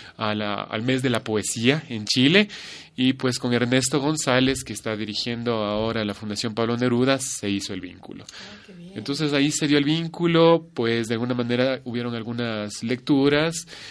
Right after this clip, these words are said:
Speaker 1: estuvieron poetas de algunos países acá, eh, justamente.
Speaker 2: Esto fue en la Chascona.
Speaker 1: Esta fue en la Chascona, ¿no? Que es una de las casas
Speaker 2: Casas
Speaker 1: de,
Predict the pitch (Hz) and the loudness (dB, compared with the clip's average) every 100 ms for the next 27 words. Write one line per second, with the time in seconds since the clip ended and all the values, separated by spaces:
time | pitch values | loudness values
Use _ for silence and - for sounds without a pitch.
0 | - 117 - 117 117 113 113 113 113 110 | -14 -12 -6 -2 -2 -2 0 2 2 0
1 | 113 107 101 110 107 - 104 123 131 110 | -4 -4 -6 -6 -6 -2 0 0 0 -4
2 | 107 120 123 131 127 107 104 101 - 123 | -2 2 2 2 -2 -2 -2 -4 -6 -6
3 | 123 117 113 233 226 165 - 208 208 160 | -2 0 0 0 -2 -6 -8 -4 -4 -2
4 | 135 131 147 139 127 120 110 107 117 107 | -4 -2 -2 0 0 0 -2 -4 -4 -2
5 | - 135 107 98 107 113 113 113 107 101 | 4 4 2 -4 -4 -4 -4 -2 0 -2
6 | - 117 117 123 98 | 0 0 2 -2 0